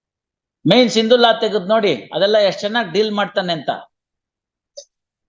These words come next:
ರಾಘವಾಚಾರ್ಯಲ್ಲೂ ಇದೆ. You should read that, that portion. ಅದಕ್ಕೆಲ್ಲ ಅಂಕುಶ ಹಾಕ್ಬಿಟ್ರು ಐವತ್ತಾರರಲ್ಲಿ. ಆ ಓಲ್ಡ್ ಹಿಂದುಲ್ಲಾನ ನಾಲ್ಕ್ ಭಾಗ ಕಡ್ದಾಕ್ಬಿಟ್ರು. ಬೇರೆ ಯಾವ ಸಿಸ್ಟಮ್‌ಗೂ ಟಚ್ ಮಾಡ್ಲಿಲ್ಲ.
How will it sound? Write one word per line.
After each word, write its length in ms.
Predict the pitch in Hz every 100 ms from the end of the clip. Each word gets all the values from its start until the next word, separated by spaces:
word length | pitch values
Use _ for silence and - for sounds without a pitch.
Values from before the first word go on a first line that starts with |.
| _ _ _ _ _ _ _ _ -
ರಾಘವಾಚಾರ್ಯಲ್ಲೂ 680 | 160 214 262 247 240 240 285
ಇದೆ. 560 | 277 226 143 - - _ _ _ _ _ _ _ _ - 190
You 120 | 233
should 200 | 220 277
read 180 | 285 247
that, 400 | 202 - - 196
that 200 | 196 240
portion. 440 | 214 202 131 - _ _ _ _ _ _ _ _ _ _ _ _ _ -
ಅದಕ್ಕೆಲ್ಲ 400 | 233 247 269 302 302 226 -
ಅಂಕುಶ 360 | 240 294 269
ಹಾಕ್ಬಿಟ್ರು 520 | 254 247 - 226 196 190
ಐವತ್ತಾರರಲ್ಲಿ. 880 | 240 247 233 220 220 170 113 _ _ _ _ _ _ - 185
ಆ 120 | 190
ಓಲ್ಡ್ 280 | 220 269 254
ಹಿಂದುಲ್ಲಾನ 440 | 240 247 226 226 254
ನಾಲ್ಕ್ 420 | 214 240 233 185
ಭಾಗ 160 | 254 269 262
ಕಡ್ದಾಕ್ಬಿಟ್ರು. 720 | 226 226 226 208 - 120 - _ _ _ _ _ - _ _ _ -
ಬೇರೆ 300 | 247 277 262
ಯಾವ 200 | 262 262
ಸಿಸ್ಟಮ್‌ಗೂ 480 | 262 - 269 262
ಟಚ್ 260 | 214 254 233
ಮಾಡ್ಲಿಲ್ಲ. 360 | 262 247 254